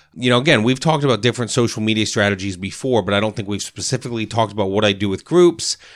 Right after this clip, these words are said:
and what realtors can be doing with groups. And then, of course, the organic messaging that I do. So groups can be so important. Again, free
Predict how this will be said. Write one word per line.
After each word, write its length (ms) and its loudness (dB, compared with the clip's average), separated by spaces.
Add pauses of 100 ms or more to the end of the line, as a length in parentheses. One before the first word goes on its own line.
(120)
and 140 -2
what 160 0
realtors 400 -2
can 120 -4
be 100 2
doing 200 2
with 120 -2
groups. 360 0
And 220 -6
then, 100 0
of 80 -4
course, 300 -2
the 160 0
organic 560 -2 (340)
messaging 720 -2 (260)
that 440 -2
I 180 -4
do. 380 -6 (100)
So 420 4 (380)
groups 320 2
can 140 -2
be 120 2
so 280 4
important. 520 0
Again, 480 -2
free 640 -2